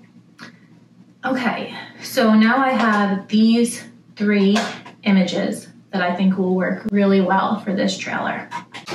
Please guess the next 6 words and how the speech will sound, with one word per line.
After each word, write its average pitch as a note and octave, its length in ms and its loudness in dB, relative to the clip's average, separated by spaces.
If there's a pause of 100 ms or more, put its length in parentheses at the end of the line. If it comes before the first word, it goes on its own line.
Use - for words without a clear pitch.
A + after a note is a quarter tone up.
(220)
Next, A#3 580 2
we B3 120 -4
have A3 200 0
to G#3+ 80 -4
find F#3 340 -2
music. - 680 -2